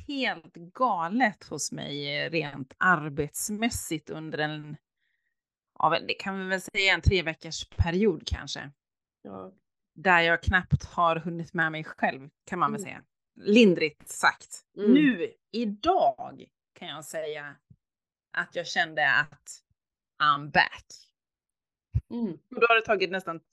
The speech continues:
Speaker 1: två veckor efter att det lugnade ner sig för att jag är tillbaks i normala gängor igen faktiskt.
Speaker 2: Fy då. Mm.
Speaker 1: Ja, det har varit lite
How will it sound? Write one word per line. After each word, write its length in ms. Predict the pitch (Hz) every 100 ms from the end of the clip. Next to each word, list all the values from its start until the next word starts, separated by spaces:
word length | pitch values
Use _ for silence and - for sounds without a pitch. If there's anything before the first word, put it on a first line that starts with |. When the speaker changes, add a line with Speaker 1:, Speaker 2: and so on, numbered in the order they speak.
| -
Speaker 1:
två 160 | 214
veckor 300 | 170 170 208
efter 320 | 175 165 - 151
att 280 | 156 147 _
det 100 | 147
lugnade 400 | 151 151 151 156
ner 160 | 175
sig 220 | 170 143 139
för 120 | 143
att 140 | 139
jag 240 | 151 143 139 _ _ _ _ _ _ _
är 160 | - 160
tillbaks 760 | - 156 156 143 - - -
i 260 | 147 143 143 156
normala 800 | 170 170 165 165 160 147 147 143
gängor 380 | 143 147 147 156
igen 260 | 147 - 143
faktiskt. 480 | 139 139 - 147 _ _ _ _ _ -
Speaker 2:
Fy 140 | 240
då. 220 | - - _
Mm. 320 | - 202 208 214 _ _ _
Speaker 1:
Ja, 280 | - 180 190 190
det 60 |
har 80 | 196
varit 140 | 170 202
lite 720 | 226 262 220 208 - 240